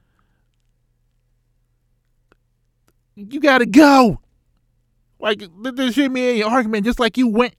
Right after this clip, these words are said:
I don't know why you went in somebody's house. Maybe you're, you're tipsy, maybe you were blunted or whatever. But when stuff like that happens, and, and, and, bel-, and it was in Dallas too. This, uh,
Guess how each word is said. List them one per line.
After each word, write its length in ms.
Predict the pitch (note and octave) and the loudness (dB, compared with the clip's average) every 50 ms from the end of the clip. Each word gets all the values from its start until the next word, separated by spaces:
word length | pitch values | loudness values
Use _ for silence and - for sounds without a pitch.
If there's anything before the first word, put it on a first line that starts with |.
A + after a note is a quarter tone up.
| _ - | _ -6
I 80 | B3 | -4
don't 100 | C4 C4 | -2 -2
know 120 | A#3+ G#3 F3 | -2 -2 -4
why 540 | C#3 A2+ B2+ B2+ G#3 G#3 E3 D#3+ F3+ G3 | -6 -12 -16 -12 -4 -2 0 0 2 0
you 180 | G#3 G#3+ G#3 G#3+ | 0 -2 -2 -2
went 200 | G#3 A3+ A3+ A3 | -2 -2 -2 -2
in 60 | G#3 | -4
somebody's 420 | - A3+ A3+ A3 G#3+ G#3+ G#3 G3+ F3+ | -2 -2 0 0 2 0 0 0 2
house. 460 | G#3 G#3 G3+ G#3 F#3+ - - - - - - - | 0 2 2 0 -2 -4 -10 -18 -20 -20 -16 -10
Maybe 220 | D3+ D3 D#3 E3+ | -6 -6 -4 -2
you're, 220 | E3+ E3+ E3+ D#3+ | -2 0 -2 -2
you're 200 | D#3 D#3+ E3 D#3 C#3 | -2 -2 -2 -2 -2
tipsy, 540 | - - G#3 G3+ G3 - - - G#3+ G#3+ G3+ | -4 0 0 0 0 0 -6 -10 -8 -6 -6
maybe 360 | E3+ E3+ E3+ E3+ E3+ D#3+ F3+ | -4 -4 -4 -6 -6 -6 -8
you 120 | F3 E3 | -6 -4
were 80 | E3 D3+ | -4 -4
blunted 520 | B2 A#2 D3 F3 F#3+ G3 - G#3 G3+ F#3 | -6 -6 -8 -6 -6 -6 -4 -2 -4 -2
or 200 | D#3 D3+ D#3 D3+ | 0 0 0 2
whatever. 560 | D#3 E3+ F3+ G3 F#3+ F3 E3 E3 D3+ D3 C#3 _ _ _ _ _ _ _ _ _ _ _ _ _ _ _ _ _ _ _ _ _ _ _ - | 2 2 2 2 0 0 0 0 -2 -2 -4 _ _ _ _ _ _ _ _ _ _ _ _ _ _ _ _ _ _ _ _ _ _ _ -18
But 120 | - - F#3+ | -12 -6 -2
when 120 | G3+ G3 - | -2 -2 -2
stuff 300 | - B3+ B3 A#3+ A#3+ - | 2 0 0 0 0 -4
like 180 | A3+ G3+ F3 D#3+ | -4 -4 -4 -2
that 180 | F#3+ G3+ G3+ | -2 -2 -2
happens, 680 | E3 E3+ F#3 F#3 F3+ F3 - E3+ D3+ C#3+ C3 A#2+ - - _ _ _ _ _ _ _ _ _ _ _ _ _ _ - - _ _ - | -2 -4 -4 -4 -4 -4 -4 -6 -6 -6 -8 -8 -12 -12 _ _ _ _ _ _ _ _ _ _ _ _ _ _ -20 -20 _ _ -8
and, 100 | A#3 B3+ B3 | -6 -6 -4
and, 160 | B3 C4 B3+ | -4 -6 -4
and, 140 | B3+ C4 A#3+ | -4 -4 -4
bel-, 120 | C#4 D4 | -4 -6
and 180 | B3 B3 C4 B3+ | -4 -6 -6 -6
it 20 | |
was 100 | B3 - | -4 -2
in 160 | C#4 A#3+ G3+ | -2 -2 0
Dallas 460 | C#3+ G#3+ G#3+ A3+ A3+ G3+ E3 C#3+ - - | 0 0 0 0 -2 -2 -4 -6 -8 -10
too. 400 | - - F3 D#3+ A#2+ - - - _ _ | -4 -2 0 0 0 -4 -10 -20 _ _
This, 360 | D#3+ D#3+ D3+ C3 - - D3+ | -6 -6 -6 -6 -6 -4 -2
uh, 260 | D3+ C#3+ C#3+ C#3 C3 | 2 2 2 2 0